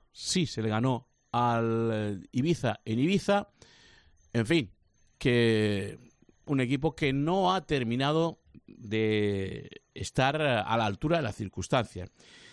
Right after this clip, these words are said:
que ha sumado solo el cincuenta de los, por ciento de los puntos, eh, conse-, eh, disputados en casa,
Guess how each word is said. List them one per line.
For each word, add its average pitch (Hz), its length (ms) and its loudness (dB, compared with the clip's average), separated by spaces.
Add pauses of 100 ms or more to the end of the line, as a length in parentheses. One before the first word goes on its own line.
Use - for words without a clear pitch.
que 135 100 -2
ha - 20 4
sumado 185 240 2
solo 202 240 2
el 170 100 0
cincuenta 190 560 2
de 170 80 2
los, 139 100 0 (460)
por 135 160 0
ciento 185 300 0
de 165 40 2
los 139 80 2
puntos, 170 440 0 (800)
eh, 117 160 -2
conse-, 131 400 -2
eh, 113 320 4
disputados 143 540 2
en 107 120 0
casa, 110 400 -2